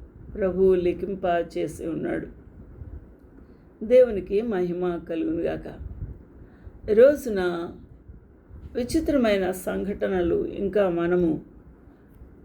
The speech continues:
ఈ యొక్క అద్భుతమైన సన్నివేశం జరగడానికి ప్రభువు ఏమి చేయబోతున్నాడు? ప్రభువు ఎవరిని ఎప్పుడు ఎలా వాడుకోవాలో ఆయనకు తెలుసు.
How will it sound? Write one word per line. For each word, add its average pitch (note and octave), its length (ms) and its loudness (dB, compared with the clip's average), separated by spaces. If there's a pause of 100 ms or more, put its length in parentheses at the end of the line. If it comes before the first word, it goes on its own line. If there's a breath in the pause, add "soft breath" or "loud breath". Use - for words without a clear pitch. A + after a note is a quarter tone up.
ఈ F#3+ 240 4
యొక్క F3 260 2 (640)
అద్భుతమైన A3 800 0
సన్నివేశం F#3 800 0
జరగడానికి E3+ 800 -4 (1160 loud breath)
ప్రభువు B3+ 640 4 (120)
ఏమి A#3+ 320 4
చేయబోతున్నాడు? F#3+ 840 -4 (1600 loud breath)
ప్రభువు C4 800 6 (500)
ఎవరిని C#4 500 2
ఎప్పుడు C4 640 0
ఎలా A3 320 2
వాడుకోవాలో G3 880 2 (240)
ఆయనకు F3+ 360 -2
తెలుసు. E3 440 -8